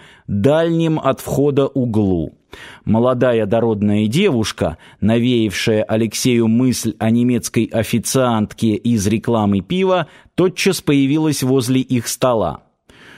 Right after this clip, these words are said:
«Давай-ка нам всего, что получше, да хорошего вина принеси»,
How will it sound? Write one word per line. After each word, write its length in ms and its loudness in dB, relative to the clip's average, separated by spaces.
«Давай-ка 520 0
нам 300 0
всего, 720 0
что 240 0
получше, 600 0
да 180 0
хорошего 600 0
вина 420 0
принеси», 760 0